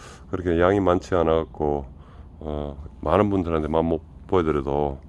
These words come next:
뭐, 어, 양해를 해주시기 바랍니다. 예, 신월골드 새콤달콤하면서 가격이 풍부해서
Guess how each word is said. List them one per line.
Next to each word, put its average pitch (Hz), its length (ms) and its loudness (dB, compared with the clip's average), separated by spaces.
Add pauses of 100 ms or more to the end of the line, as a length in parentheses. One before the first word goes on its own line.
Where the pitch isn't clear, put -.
(760)
뭐, 78 300 -6 (1500)
어, 76 280 -2
양해를 85 320 2
해주시기 76 500 -6
바랍니다. 65 520 -8 (560)
예, 78 160 -6 (680)
신월골드 92 680 0
새콤달콤하면서 90 1200 0
가격이 87 360 2
풍부해서 76 720 -4